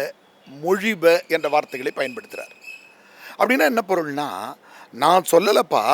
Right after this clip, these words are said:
எனக்கு முன்னாடியே இருந்தவங்க சொல்லிட்டாங்க, அதை நான் எடுத்து எழுதுறேன்றார்."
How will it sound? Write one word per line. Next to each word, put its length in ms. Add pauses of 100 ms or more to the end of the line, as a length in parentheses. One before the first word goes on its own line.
(360)
எனக்கு 440
முன்னாடியே 680
இருந்தவங்க 420
சொல்லிட்டாங்க, 640
அதை 120
நான் 160
எடுத்து 240
எழுதுறேன்றார்." 520